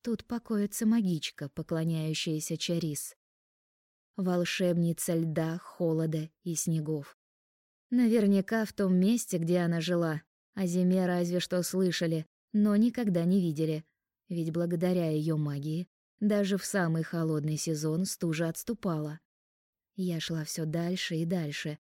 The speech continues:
туда, куда тянула меня знакомая мрачная сила, к которой было трудно противиться. И все сильнее понимала, что вокруг не было ни одной могилы,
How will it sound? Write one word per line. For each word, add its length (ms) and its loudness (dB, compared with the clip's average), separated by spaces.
туда, 360 0
куда 340 0
тянула 420 2
меня 380 2
знакомая 640 0
мрачная 640 -2
сила, 440 0
к 180 -18
которой 420 -4
было 260 -2
трудно 460 0
противиться. 760 -4
И 160 0
все 180 -2
сильнее 440 2
понимала, 580 2
что 200 -4
вокруг 400 -2
не 200 4
было 260 2
ни 160 4
одной 400 2
могилы, 600 2